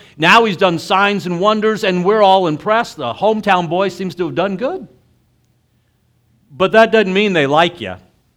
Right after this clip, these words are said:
Hello? Anybody here in Brooksville lived here long enough to realize that sometimes you can be claimed because you're one of us, and the next week, you know, you're the foreigner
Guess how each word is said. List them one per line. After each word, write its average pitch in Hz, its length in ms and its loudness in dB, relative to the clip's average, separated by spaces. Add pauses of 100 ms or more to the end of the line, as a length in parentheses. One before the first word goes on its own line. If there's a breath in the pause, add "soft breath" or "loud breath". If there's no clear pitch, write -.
(800)
Hello? 151 480 -4 (960)
Anybody 180 520 2
here 170 360 -2
in 143 160 -6
Brooksville 143 480 -6
lived 170 180 -4
here 180 120 -4
long 156 280 -2
enough 127 220 -4
to 139 80 -12
realize 127 640 -6
that 131 160 -14
sometimes 165 720 -2
you 151 140 -8
can 135 160 -10
be 127 100 -8
claimed 127 580 -6
because 120 540 -8 (160)
you're 143 180 -4
one 151 200 -4
of 135 120 -4
us, 151 280 -2
and 127 120 -8
the 127 80 -6
next 156 280 -6
week, 127 260 -12 (140)
you 127 100 -12
know, 123 160 -6
you're 135 220 -6
the 127 80 -10
foreigner 131 640 -8